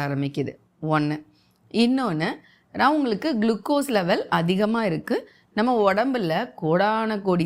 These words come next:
செல்கள் இருக்கு. So ஒண்ணு ரத்தத்துல அதிகமா குளுக்கோஸ் சுத்த ஆரம்பிக்கும் போது அவங்களுக்கு என்ன ஆயிடுது? அவங்க ரத்தத்தோட தன்மை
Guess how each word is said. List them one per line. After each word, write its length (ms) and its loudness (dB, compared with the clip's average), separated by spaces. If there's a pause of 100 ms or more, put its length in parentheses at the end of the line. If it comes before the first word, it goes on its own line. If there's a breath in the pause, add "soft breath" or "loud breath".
செல்கள் 380 0
இருக்கு. 240 -4 (340 loud breath)
So 80 0 (220)
ஒண்ணு 240 0 (240)
ரத்தத்துல 680 2 (240)
அதிகமா 600 0 (240)
குளுக்கோஸ் 460 0
சுத்த 200 -2 (140)
ஆரம்பிக்கும் 480 -2
போது 240 0 (300)
அவங்களுக்கு 400 -2
என்ன 180 -4
ஆயிடுது? 320 -2 (500 loud breath)
அவங்க 180 4 (120)
ரத்தத்தோட 580 0 (220)
தன்மை 360 2